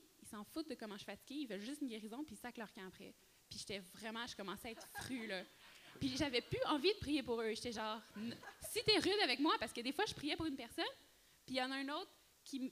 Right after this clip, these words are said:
venait me brasser pour dire, « Hey, moi, je, mon tour. » Je suis comme, « Minute, ça fait juste dix secondes que j'étais avec la personne. » Je suis comme, « Je, je, je peux pas être partout en même temps. » Puis là,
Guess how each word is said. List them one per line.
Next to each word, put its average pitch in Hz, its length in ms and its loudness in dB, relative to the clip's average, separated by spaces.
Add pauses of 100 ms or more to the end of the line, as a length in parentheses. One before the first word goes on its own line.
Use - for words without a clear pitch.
venait 294 180 6
me 311 80 8
brasser 285 460 4
pour - 160 -2
dire, « 285 240 -8
Hey, 370 160 2
moi, 320 200 6 (140)
je, - 240 -4
mon 302 160 4
tour. » 392 320 4
Je 233 60 -10
suis - 80 -8
comme, « 254 260 -4 (180)
Minute, 554 420 2
ça 415 100 -4
fait 427 120 -2
juste 453 240 -2
dix - 60 -10
secondes 480 380 -2
que 392 80 -4
j'étais 339 100 -8
avec 330 140 -4
la 320 80 -2
personne. » 302 340 -6
Je 359 60 -4
suis - 80 -10
comme, « 254 200 -8
Je, 220 60 -12
je, 240 220 -12 (240)
je - 60 -20
peux 262 80 -12
pas 330 140 -2
être - 100 -4
partout 370 260 0
en 392 40 -2
même 262 140 -4
temps. » 427 160 -2
Puis - 80 -12
là, 453 40 -8